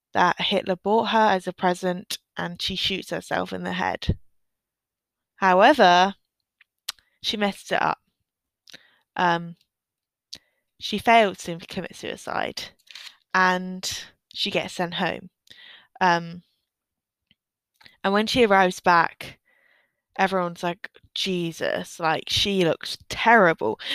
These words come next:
She's lost two stone. She's got this matted hair which hasn't been brushed, and she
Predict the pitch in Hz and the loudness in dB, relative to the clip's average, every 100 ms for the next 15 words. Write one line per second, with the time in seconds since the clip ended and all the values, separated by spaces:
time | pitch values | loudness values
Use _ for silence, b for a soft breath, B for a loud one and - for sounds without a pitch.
0 | B - 190 175 190 175 - - 165 160 | B -2 0 2 2 0 0 -4 -6 -6
1 | - - 269 262 262 262 262 247 B B | -8 2 8 10 10 8 6 0 B B
2 | B B - - - - 185 - 208 220 | B B -4 2 0 0 -6 -8 -2 -2
3 | - 220 - 214 208 196 - 220 214 190 | 0 -4 0 4 4 2 -4 -8 -8 -6
4 | 202 185 202 202 - 185 185 185 | -6 -2 0 0 -2 -8 -8 -10